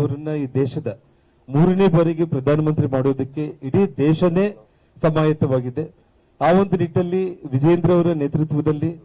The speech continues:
ಎಲ್ಲ ನಮ್ಮ ಭಾರತೀಯ ಜನತಾ ಪಕ್ಷದ ಎಲ್ಲ ನಾಯಕರುಗಳ ಜೊತೆಗೂಡಿ ಪಕ್ಷದ ಒಬ್ಬ ಸಾಮಾನ್ಯ ಕಾರ್ಯಕರ್ತನಂತೆ, ಯಾಕಂದ್ರೆ ಬಹಳಷ್ಟು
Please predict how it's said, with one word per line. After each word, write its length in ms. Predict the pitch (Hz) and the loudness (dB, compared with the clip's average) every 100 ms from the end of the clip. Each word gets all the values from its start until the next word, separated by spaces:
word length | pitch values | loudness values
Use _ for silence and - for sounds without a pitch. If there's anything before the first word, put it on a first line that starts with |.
| - _ _ 147 | -20 _ _ 0
ಎಲ್ಲ 140 | 185 226 202 | 4 4 4
ನಮ್ಮ 140 | 180 - 131 | 0 0 2
ಭಾರತೀಯ 300 | 143 147 165 147 | 2 4 2 2
ಜನತಾ 180 | 147 151 | 0 0
ಪಕ್ಷದ 260 | - - 151 135 | 0 -2 -2 0
ಎಲ್ಲ 120 | 156 156 | 0 0
ನಾಯಕರುಗಳ 540 | 135 151 160 147 151 135 | -2 -2 -4 -4 -4 -2
ಜೊತೆಗೂಡಿ 500 | 139 135 160 180 180 135 - _ _ _ _ _ 147 | -2 -2 2 4 4 2 -2 _ _ _ _ _ -4
ಪಕ್ಷದ 400 | 151 - - 196 175 151 | -2 -2 2 2 2 0
ಒಬ್ಬ 120 | 147 143 139 | 0 0 2
ಸಾಮಾನ್ಯ 500 | 139 147 165 175 185 170 - 120 135 | 2 2 2 2 0 0 -4 -8 -4
ಕಾರ್ಯಕರ್ತನಂತೆ, 800 | 135 147 147 120 123 113 113 - _ _ _ _ _ | -2 -2 -4 -4 -4 -4 -6 -14 _ _ _ _ _
ಯಾಕಂದ್ರೆ 400 | 135 156 175 175 180 170 - - _ - | -6 -4 -2 -2 -2 -4 -14 -20 _ -2
ಬಹಳಷ್ಟು 400 | 143 190 185 220 | 2 2 2 0